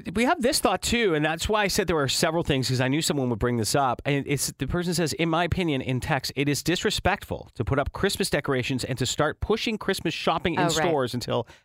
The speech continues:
Speaker 1: after Remembrance Day."
Speaker 2: That's right. Uh, that's an age-old sentiment that's been going on for a long time.
Speaker 1: Mm-hmm.
Speaker 2: Uh, now, there's no, there's nothing to say that you can't, uh,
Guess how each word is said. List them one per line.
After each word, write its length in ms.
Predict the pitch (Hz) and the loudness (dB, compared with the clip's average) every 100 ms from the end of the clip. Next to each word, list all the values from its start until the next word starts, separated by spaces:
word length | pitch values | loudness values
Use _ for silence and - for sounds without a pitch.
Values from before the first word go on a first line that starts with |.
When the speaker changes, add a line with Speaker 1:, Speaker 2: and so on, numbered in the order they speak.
| _ | _
Speaker 1:
after 340 | 95 104 - 127 | -2 -2 0 -2
Remembrance 500 | 131 120 92 78 - | 0 -2 -2 -6 -2
Day." 60 | |
Speaker 2:
That's 240 | 185 190 - | 0 0 2
right. 240 | 165 147 | 0 2
Uh, 520 | 147 165 160 156 156 156 - _ | 4 4 4 4 2 -2 -10 _
that's 280 | 165 196 - 143 | 0 0 0 -2
an 260 | 190 175 180 | 0 2 0
age-old 400 | 175 180 175 175 | -2 0 0 0
sentiment 440 | 175 160 156 151 | -2 -2 -2 -2
that's 220 | 151 147 131 | -2 -2 -2
been 160 | 147 | -2
going 180 | 143 147 | -2 0
on 140 | 143 | -2
for 140 | 135 156 | -2 -2
a 40 | |
long 200 | 143 135 | 0 -2
time. 380 | 131 143 120 110 | -4 -4 -2 -2
Speaker 1:
Mm-hmm. 380 | 101 127 147 82 73 | -2 -2 -2 -4 -2
Speaker 2:
Uh, 180 | 139 - 202 | -2 -2 0
now, 280 | 247 233 | 2 4
there's 300 | 226 262 247 | 2 0 0
no, 180 | 269 277 233 | 2 0 0
there's 300 | 208 269 269 | 0 0 0
nothing 200 | 302 294 | 0 -2
to 80 | |
say 220 | 277 269 240 | 0 2 2
that 140 | 226 | 2
you 120 | 214 | -2
can't, 420 | - 233 220 208 - _ _ _ | -2 0 0 -2 -6 _ _ _
uh, 560 | 190 180 160 151 139 | 2 4 4 2 0